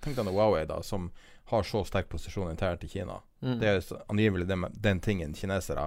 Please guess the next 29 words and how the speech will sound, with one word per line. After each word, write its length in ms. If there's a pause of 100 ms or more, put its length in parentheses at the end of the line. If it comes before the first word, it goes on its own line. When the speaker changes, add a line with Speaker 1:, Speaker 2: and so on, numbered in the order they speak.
(140)
Speaker 1:
en 120
av 80
de 60
tingene 180
som 120
kinesere 360
virkelig, 320
virkelig 300
er 60
stolt 220
av, 140 (540)
er 260 (280)
Huawei. 380 (380)
Så 100
når 140
U 20
S 140
A 100
angriper 400
deg, 80
så 140
forsterker 580
det 80
sannsynlig-, 540
forsterker 420
det 80
sannsynligvis 400
merkevaren 400
lokalt. 380